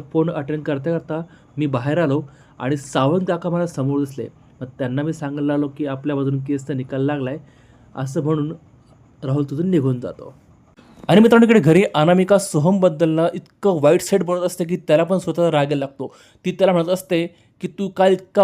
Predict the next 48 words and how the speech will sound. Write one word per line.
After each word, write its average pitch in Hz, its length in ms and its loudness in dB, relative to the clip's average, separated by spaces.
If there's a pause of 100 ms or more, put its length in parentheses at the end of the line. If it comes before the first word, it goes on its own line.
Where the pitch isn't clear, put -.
(140)
वाईट 180 280 4
वागलास, 190 460 2
दारू 156 220 0
पिऊन 175 180 -4
आल्यानंतर 160 420 -2
बेडरूममध्ये 160 460 -4
इतकं 185 260 -6
घाणेरडं 151 260 2
कृत्य 196 320 -6
केलं 180 140 -2
माझ्यासोबत 170 420 -2
की 185 60 -8
मी 160 80 -6
कोणाला 160 240 -4
सांगू 156 280 -4
पण 175 120 -4
शकत 160 300 -10
नाही. 139 140 -10 (360)
तू 170 80 -2
एक 185 140 0
नंबरचा 175 320 -2
बेवडा 139 400 2
आहेस 175 160 0
आणि 165 180 -6
तू 175 60 -4
एकदम 170 320 -6
शून्य 196 400 -2
आहेस, 170 220 -2
शून्य," 170 280 -4 (360)
असं 151 340 -6
म्हणताना 139 480 -2
तो 160 140 -6
तितका 175 300 -2
चिडतो 160 640 0 (200)
की 170 80 -8
स्वतःच्या 160 380 -4
हातामधला 160 500 -2
काचेचा 156 300 -2
ग्लास 156 200 -4
फोडतो 170 440 0 (400)
आणि 196 160 -2
"मी 196 160 2
असं 208 180 2 (140)
काय 185 180 4
केलं 208 260 0
बेडरूममध्ये?" 180 520 2
म्हणून 170 240 -2
तो 170 260 -4